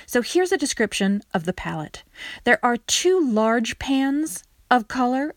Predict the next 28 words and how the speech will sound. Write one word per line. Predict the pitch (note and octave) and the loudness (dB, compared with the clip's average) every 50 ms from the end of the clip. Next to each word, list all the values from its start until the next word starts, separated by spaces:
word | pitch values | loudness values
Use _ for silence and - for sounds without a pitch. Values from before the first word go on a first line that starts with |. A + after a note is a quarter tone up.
| _ _ - | _ _ -2
and | A3+ A3 G#3 - | 0 0 0 -2
two | - - C#4 C4 C4 | -2 -2 0 -2 -2
smaller | - - - B3+ A#3+ A#3+ A3+ A3+ G#3+ G3+ G3+ | -4 -4 -2 0 2 2 2 2 2 0 -2
pans | G3 - - G3 F3+ F3+ E3+ E3+ E3+ E3+ - - | -2 -4 -4 -2 -2 -2 -2 -4 -6 -6 -8 -4
of | - G3+ - - | -4 -4 -4 -4
color | - G#3+ F3+ E3+ E3+ F3 E3+ E3+ - - _ _ | -4 -4 -2 -2 -2 -4 -6 -8 -10 -18 _ _
for | _ - - A3 G#3+ G#3 | _ -4 0 0 2 2
a | G3+ | 0
total | - - C#4 B3 B3 E4 - - | -2 0 0 0 0 0 -2 -4
of | F#3+ - | -6 -8
four | - - - - - C4 B3+ B3 B3+ B3+ C4 C4 - _ _ - _ _ | -8 -14 -16 -4 -2 0 2 2 2 0 0 -2 -6 _ _ -20 _ _
different | - C4+ - - G#3 G3 F#3+ - - - - | 2 2 2 2 0 -2 -2 -2 -6 -12 -10
colors | - - G3+ F3+ E3+ D#3+ D#3 E3 - - - | -4 -2 0 0 0 -2 -4 -6 -8 -8 -4
in | - G#3+ G3 G3 | 0 2 2 2
the | G3 | 0
palette. | - - F#3 E3+ E3 D#3+ D3+ - - - - _ | -2 -4 -4 -4 -4 -4 -6 -10 -12 -14 -6 _
One | F#3 A3+ C#4 F4 G#4 G4+ | 4 4 6 4 4 2
thing | - - E4 D#4 D4+ - | 2 2 4 4 4 2
to | - C4+ B3+ | 2 2 2
note | A3+ G3+ F#3 F#3 F#3+ F#3 - - | 2 2 2 0 -2 -4 -2 0
going | - G#3 G#3 G3+ G3+ F#3+ | 2 2 2 2 0 -2
forward, | - - G3+ F#3+ E3+ E3+ E3 E3 - - | -2 0 0 0 0 0 -2 -4 -4 -2
Emily | G#3 G#3 G#3+ A#3 A3 G#3+ G#3 | 0 2 2 4 4 2 2
and | G3 F#3+ | 2 2
I | F#3 F#3 F#3 F#3 F3+ | 0 0 0 -2 -2
have | - - F#3 F3+ F3 E3 | -2 -2 -2 -2 -2 -2
discussed | - F3 - - - G#3+ G3+ - - - - | -4 -4 -4 0 0 0 0 0 -4 -6 -6
this, | D3+ C#3+ D3 - - | -8 -6 -6 -6 -6